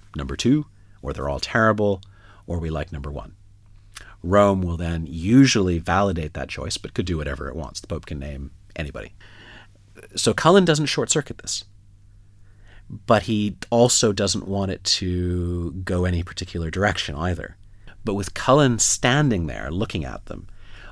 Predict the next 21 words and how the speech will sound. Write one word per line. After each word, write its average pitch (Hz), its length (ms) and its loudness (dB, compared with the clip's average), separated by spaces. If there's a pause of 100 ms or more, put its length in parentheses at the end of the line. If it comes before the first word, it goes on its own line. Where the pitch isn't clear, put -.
all 135 200 8
the 175 120 2
parish 120 400 0
priests 87 420 0
in 80 100 -4
Ossory - 580 -2 (640)
essentially 104 720 2 (460)
collectively 113 540 2
decide 87 380 -2
the 87 80 -2
best 90 240 2
possible 139 380 0
solution 95 480 -2
is 92 240 -6
to 92 520 -4
list 98 380 -4 (160)
Cullen's 92 480 -2
nephew, 113 520 -4 (840)
Patrick - 400 0
Francis 87 480 -2
Moran, 87 500 2